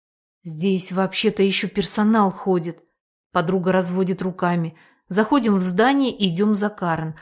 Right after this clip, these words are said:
Она шёпотом делится мыслями. «Думаю, нам в подвал».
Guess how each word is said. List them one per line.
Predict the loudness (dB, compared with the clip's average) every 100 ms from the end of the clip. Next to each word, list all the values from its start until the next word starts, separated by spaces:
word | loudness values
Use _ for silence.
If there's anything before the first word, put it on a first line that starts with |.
| -12 -4
Она | 0 0
шёпотом | 0 0 -2 -2 0 2
делится | 2 0 0 0
мыслями. | 2 0 -2 -6 -6 -8 -12 _ _ _ _ -14
«Думаю, | -6 0 2 2 0 -6 _ _
нам | 0 2 0
в | -4 -4
подвал». | -4 -2 -2 -2 -4